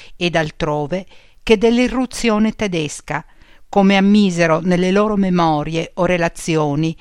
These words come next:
lo stesso comandante della difesa territoriale di Trieste, generale Esposito, e il capo di Stato Maggiore del ventitreesimo Corpo d'Armata, colonnello Dino Di Ianni,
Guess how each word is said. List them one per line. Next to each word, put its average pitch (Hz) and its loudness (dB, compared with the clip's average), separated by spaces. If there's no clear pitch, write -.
lo 190 2
stesso 254 0
comandante 190 0
della 180 -4
difesa 180 -2
territoriale 175 -2
di 175 -8
Trieste, 160 -6
generale 185 2
Esposito, 151 -4
e 208 2
il 202 -2
capo 180 0
di 175 -4
Stato 220 -2
Maggiore 175 -2
del 185 -4
ventitreesimo 175 -2
Corpo 190 -2
d'Armata, 170 -2
colonnello 190 2
Dino 220 0
Di 180 -6
Ianni, 160 -4